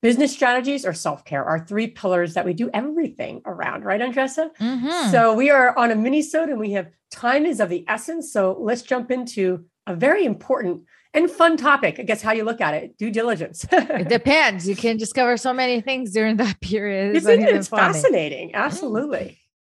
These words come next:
Speaker 2: But before we get into the must-haves that you should consider doing your due diligence period, let's hear a word from our sponsors.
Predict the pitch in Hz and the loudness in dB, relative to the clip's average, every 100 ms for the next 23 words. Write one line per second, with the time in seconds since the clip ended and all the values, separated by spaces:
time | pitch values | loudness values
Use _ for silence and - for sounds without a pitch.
0 | - 220 247 233 294 339 466 453 370 233 | -6 0 0 0 2 4 6 6 4 4
1 | 233 233 - - 226 226 226 - 233 220 | 4 2 0 -2 0 0 -4 -4 0 2
2 | 214 185 190 175 208 269 - 254 254 214 | 2 0 -4 -2 0 0 -2 -2 2 2
3 | 208 208 202 - _ _ _ 190 190 208 | 2 -2 -12 -20 _ _ _ -10 -6 -4
4 | 277 359 - 294 277 254 208 220 202 208 | -2 -2 -2 -4 -4 -4 0 0 2 0
5 | 208 214 208 196 214 233 247 208 208 190 | 0 0 -2 0 -2 -2 -4 -2 -4 -4
6 | 202 190 190 - 170 175 196 220 - _ | -6 -6 -6 -6 -2 2 2 2 -2 _
7 | _ 190 196 233 277 - 370 381 311 185 | _ -6 -2 -2 -2 -4 -2 0 0 0
8 | 170 180 - 190 190 185 175 180 - - | 0 -4 -6 -4 -2 -2 -2 -6 -8 -10
9 | - - - - | -12 -20 -20 -20